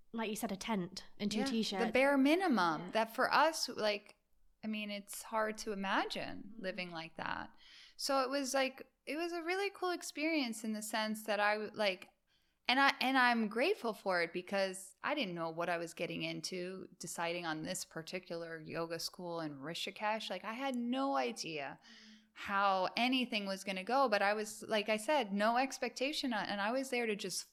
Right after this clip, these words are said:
Speaker 2: flow with it. I got to experience Holi over there,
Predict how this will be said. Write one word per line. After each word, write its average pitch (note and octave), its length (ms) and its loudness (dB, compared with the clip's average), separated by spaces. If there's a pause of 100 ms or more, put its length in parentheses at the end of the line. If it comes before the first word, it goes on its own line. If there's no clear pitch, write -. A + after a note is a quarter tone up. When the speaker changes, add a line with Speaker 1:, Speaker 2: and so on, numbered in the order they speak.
(100)
Speaker 2:
flow F#3+ 360 2
with E3 240 -2
it. F2+ 280 -6
I G#3+ 80 -2
got A3+ 200 0
to G#3+ 80 -2
experience D#3 560 -4
Holi C4 680 4
over C4 340 2
there, C4+ 880 2